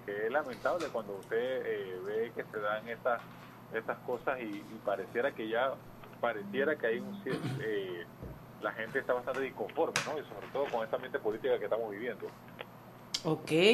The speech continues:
Speaker 2: sí, está muy fuerte, pero bueno, yo te voy a decir una cosa, para, de aquellos que inventaron, de, de los creadores de hashtag no a la reelección,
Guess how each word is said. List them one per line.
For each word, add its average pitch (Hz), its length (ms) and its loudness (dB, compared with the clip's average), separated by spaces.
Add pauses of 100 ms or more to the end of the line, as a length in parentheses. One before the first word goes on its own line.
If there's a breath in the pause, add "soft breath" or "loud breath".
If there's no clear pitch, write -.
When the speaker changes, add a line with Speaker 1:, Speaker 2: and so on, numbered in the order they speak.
Speaker 2:
sí, 190 300 8
está 208 240 8
muy 196 180 0
fuerte, 220 420 4
pero 180 160 4
bueno, 214 300 4
yo 294 140 4
te 349 60 8
voy 349 100 12
a - 20 12
decir 320 160 6
una 285 100 6
cosa, 254 300 10
para, 196 240 12 (360 loud breath)
de 220 160 12
aquellos 294 380 10
que 285 100 2
inventaron, 233 840 10
de, 190 100 12 (160)
de 196 120 6
los 190 260 4
creadores 208 640 10
de 175 160 10
hashtag 240 800 12
no 208 260 10
a 208 60 12
la 190 140 12
reelección, 214 800 12